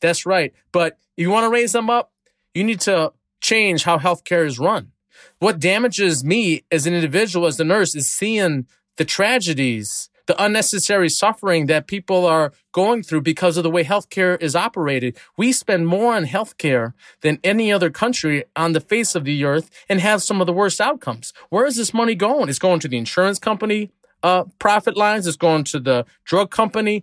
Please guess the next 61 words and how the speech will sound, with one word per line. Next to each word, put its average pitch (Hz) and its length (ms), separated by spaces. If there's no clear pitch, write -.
profit 202 340
lines. 202 320
It's 202 100
going 214 220
to 208 60
these 196 180
hospital 214 500
profit 131 380
lines. 127 220
It 156 60
doesn't 196 220
actually 185 320
go 175 380
to 139 320
care 208 300
for 139 160
people. 208 440
And 139 60
I 147 60
think 170 220
that's 180 400
damaging 175 560
to 160 120
the 131 100
souls 160 640
of - 120
anybody 160 340
who 143 120
works, 170 480
whether 143 160
you're 127 160
a 123 40
doctor 151 540
or 117 120
a 113 40
nurse 156 380
or 135 40
whatever, 151 460
'cause 147 200
you 208 60
can't 240 340
provide 175 540
the 151 80
care 147 320
that 143 160
you 165 120
want 185 320
to 160 100
do 190 220
that. 131 260
So 160 140
there's 156 160
that 156 160
contradiction 185 500
between 160 240
what 151 240
you 160 80
were 135 140
trained 185 340
to - 80
do, 185 300